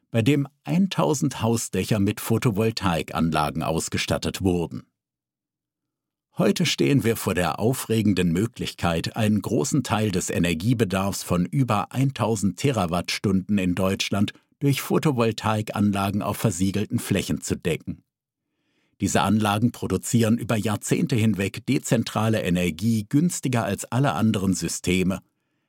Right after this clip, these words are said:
erfordern minimale Wartung und liefern Energie an den Punkt, wo sie benötigt wird. Abgesehen von der kostengünstigsten Erzeugung des Stroms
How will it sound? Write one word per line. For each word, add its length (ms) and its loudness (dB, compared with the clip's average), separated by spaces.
erfordern 580 0
minimale 640 0
Wartung 520 -2
und 180 -2
liefern 320 2
Energie 600 0
an 260 0
den 260 2
Punkt, 400 -2
wo 220 0
sie 120 0
benötigt 600 -2
wird. 360 -4
Abgesehen 560 0
von 200 0
der 180 0
kostengünstigsten 1300 -2
Erzeugung 720 -2
des 140 -6
Stroms 600 -2